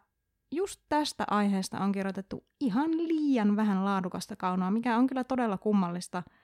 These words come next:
et aina vaan niitä sukupolvitarinoita joko nummen tai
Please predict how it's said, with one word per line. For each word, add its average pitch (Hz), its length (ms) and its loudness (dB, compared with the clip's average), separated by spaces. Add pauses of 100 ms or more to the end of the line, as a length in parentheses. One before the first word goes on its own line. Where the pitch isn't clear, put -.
(440)
et 269 220 -10
aina 277 340 2
vaan 269 240 4
niitä 233 220 2
sukupolvitarinoita 180 1120 -6
joko 180 300 -8 (340)
nummen 196 800 4 (440)
tai 180 260 -6